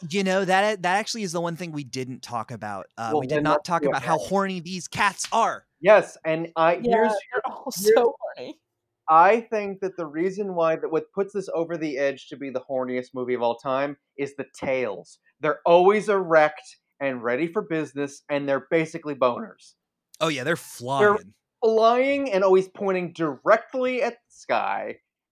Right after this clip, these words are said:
Speaker 2: and twitchy. They're, like, <laughs> pulsating.
Speaker 1: Anytime it cuts to a close-up of, of someone, they look like they're just seconds away from taking a hot, steamy one just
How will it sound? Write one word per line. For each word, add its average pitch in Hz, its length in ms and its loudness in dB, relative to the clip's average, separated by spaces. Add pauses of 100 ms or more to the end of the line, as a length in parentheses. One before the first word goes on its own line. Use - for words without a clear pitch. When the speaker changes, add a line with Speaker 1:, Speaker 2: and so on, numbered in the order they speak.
Speaker 2:
and 139 260 -2
twitchy. 127 540 -8 (880)
They're, 208 140 0
like, 196 220 0
<laughs> - 60 -6
pulsating. 262 640 2 (1000)
Speaker 1:
Anytime 247 500 -4
it 196 160 -10
cuts - 340 -8
to 175 140 -10
a 147 60 -10
close-up 143 540 -10
of, 165 320 -10
of 165 180 -8
someone, 190 680 -6 (340)
they 160 200 -4
look 151 320 -6
like 139 180 -8
they're 139 140 -10
just - 500 -10
seconds 143 380 -10
away 120 200 -10
from 120 140 -18
taking 123 260 -16
a 104 40 -16
hot, 123 440 -10
steamy 113 480 -10
one 104 260 -16
just 113 220 -10